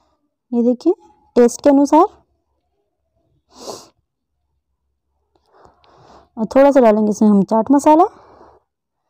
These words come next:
जिससे अच्छा, बहुत ही अच्छा taste आएगा चाट मसाले से। इन सभी मसालों को अच्छे से कर देंगे मिक्स। गैस की फ्लेम को रखना है हमें मीडियम पे, मीडियम फ्लेम पे ही हम ये सारा process करेंगे,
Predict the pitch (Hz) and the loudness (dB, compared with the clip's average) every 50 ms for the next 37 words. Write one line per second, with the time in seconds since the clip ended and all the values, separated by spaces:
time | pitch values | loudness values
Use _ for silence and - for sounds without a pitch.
0 | _ _ _ _ _ _ _ _ _ - 240 240 269 - - 311 269 - 262 - | _ _ _ _ _ _ _ _ _ -8 -4 -4 -4 0 0 0 0 0 -4 -4
1 | - 254 202 208 220 214 - 240 233 226 202 - 233 190 214 214 220 214 - 262 | -4 -4 -2 0 -2 0 2 2 2 2 0 -2 -2 0 0 0 -2 -2 -4 -6
2 | 254 254 254 269 269 - 262 254 240 254 262 - 269 254 247 262 262 - 311 359 | -4 -4 -4 -4 -2 -2 -2 -2 0 -2 0 0 0 2 2 2 0 0 -2 -4
3 | - _ _ _ _ _ _ _ _ _ _ - - - _ _ _ _ - - | -4 _ _ _ _ _ _ _ _ _ _ -20 -20 -20 _ _ _ _ -6 -2
4 | 240 277 285 - - 285 277 277 269 254 - 247 247 247 233 262 247 - 254 226 | 0 0 2 2 2 2 2 2 2 2 2 2 2 2 2 0 -2 -2 -2 -2
5 | 247 - 226 208 196 220 208 214 208 214 240 277 311 - - 233 196 202 233 247 | 0 0 0 0 0 0 0 0 2 2 2 2 0 0 -4 -6 -2 0 0 0
6 | - - - 285 - 285 269 254 247 247 233 220 - 220 214 208 208 202 202 196 | -2 -4 -6 -2 0 0 0 2 0 0 -2 -4 -4 -6 -4 -4 -4 -4 -4 -4
7 | 196 202 185 196 247 254 254 254 339 415 _ _ _ - - - - - _ - | -2 -2 0 0 0 0 0 -2 -2 -4 _ _ _ -20 -20 -20 -20 -20 _ -8
8 | - 220 233 233 262 262 254 254 247 247 233 262 262 262 285 277 277 285 285 285 | -6 -4 -2 0 -2 -2 0 0 0 0 2 2 2 2 4 4 4 4 2 2
9 | 269 262 247 262 269 254 269 269 - - 262 269 269 269 269 320 | 2 2 2 2 2 0 -2 -2 0 -2 0 0 0 0 -2 -2